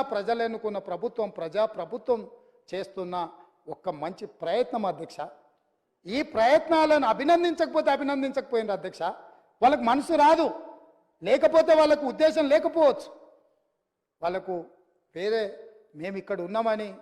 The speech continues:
చూడడానికే ఇష్టపడకపోవచ్చు. ఈ కుర్చీలో పేదవాడు ఒక రైతు కొడుకు ఇక్కడికి వచ్చి కూర్చోవడం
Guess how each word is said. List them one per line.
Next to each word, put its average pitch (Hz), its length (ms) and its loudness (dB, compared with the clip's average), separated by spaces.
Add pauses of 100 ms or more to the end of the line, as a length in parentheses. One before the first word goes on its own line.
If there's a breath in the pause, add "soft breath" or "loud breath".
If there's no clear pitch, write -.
(720)
చూడడానికే 247 600 0
ఇష్టపడకపోవచ్చు. 214 920 -4 (720)
ఈ 185 60 -4 (100)
కుర్చీలో 226 460 0
పేదవాడు 220 540 4
ఒక 214 160 -2
రైతు 208 280 -2
కొడుకు 214 380 0 (440 loud breath)
ఇక్కడికి 190 340 -4
వచ్చి 202 220 -6
కూర్చోవడం 220 600 0